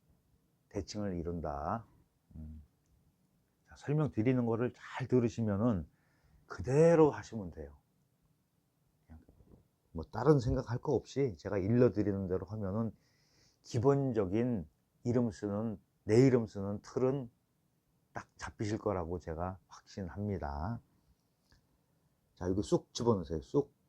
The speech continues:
이렇게. 요 공간을 줄이라는 얘기예요. 그 다음에 공간을 좀 넉넉하게 잡고서 이렇게 뚝 떨어뜨려 쓰세요.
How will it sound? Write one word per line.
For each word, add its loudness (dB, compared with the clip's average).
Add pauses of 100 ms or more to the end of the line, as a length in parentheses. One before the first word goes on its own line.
(800)
이렇게. -14 (180)
요 6
공간을 4
줄이라는 2
얘기예요. 2 (880)
그 -6
다음에 4
공간을 2
좀 -4 (320)
넉넉하게 2
잡고서 -2
이렇게 -4
뚝 -6
떨어뜨려 0
쓰세요. -10